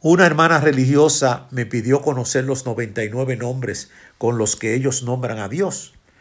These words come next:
Es esta la razón por la que mañana Víctor Martínez estará brindándote la oportunidad de conocerlos.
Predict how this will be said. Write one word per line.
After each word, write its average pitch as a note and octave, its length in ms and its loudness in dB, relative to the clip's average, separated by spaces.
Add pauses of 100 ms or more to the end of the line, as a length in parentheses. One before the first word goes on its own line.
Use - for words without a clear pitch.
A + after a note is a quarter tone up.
(300)
Es B2+ 240 -2
esta D3 260 0
la C3 120 0
razón F3 460 -4
por C3 200 -2
la A#2 160 0
que C3 100 0
mañana A2 720 -4 (500)
Víctor E3 540 -2
Martínez C3 800 -6 (340)
estará C3 480 2 (100)
brindándote E3+ 760 -2
la C#3 100 4
oportunidad C3 1040 -2 (680)
de G#2 500 0 (840)
conocerlos. A2 920 -6